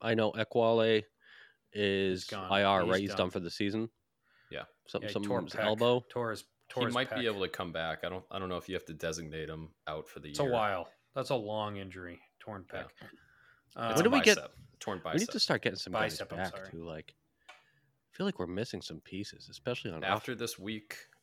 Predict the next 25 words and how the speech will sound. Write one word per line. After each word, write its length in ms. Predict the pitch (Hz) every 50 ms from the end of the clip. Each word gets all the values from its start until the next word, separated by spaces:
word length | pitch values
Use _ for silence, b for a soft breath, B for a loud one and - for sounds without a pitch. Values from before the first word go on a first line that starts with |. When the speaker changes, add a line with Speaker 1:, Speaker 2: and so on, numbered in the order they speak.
| _ -
Speaker 3:
uh, 240 | 92 90 87 87 85
Jack 260 | - - 90 92 -
Speaker 1:
We 60 | 135
get 80 | 147 -
Speaker 3:
Jones 380 | 95 95 95 92 - - - _ _ _ -
is 180 | 92 87 -
eligible 440 | - 85 87 90 82 90 82 85 82
to 80 | 82 80
come 220 | - - 80 78
back. 380 | 76 71 73 78 78 - - _ _ _ _ _ _ _ _ _ _ _ _ -
Speaker 1:
Is 80 | 131 110
John 280 | - - 123 135 135 120
Jones? 340 | - 117 120 127 139 139
Speaker 3:
If 60 | 135 104
we, 120 | 87 - _ _ _ _ _ _ _ _ _ -
John 240 | - 101 95 104
Jones 280 | 104 110 104 104 107 101
is 120 | 98 87
practicing. 760 | 82 - - 110 95 95 92 - 107 - - 127 123 131 135 - - _ _ _ _ _ _ _ _ _ _ _ _ _ _ _ _ _ _ _ _ _
Speaker 2:
Hopefully 440 | _ - 113 101 - - 117 110 98
he's 180 | 101 104 98 92
back. 440 | - 101 98 98 104 - - - - _ _ _ _ -
Speaker 3:
Godshaw's 480 | 92 92 95 95 - - 107 104 101
practicing 580 | - - 113 98 98 - - - - 110 95 90
too. 400 | - - - 95 98 98 98 92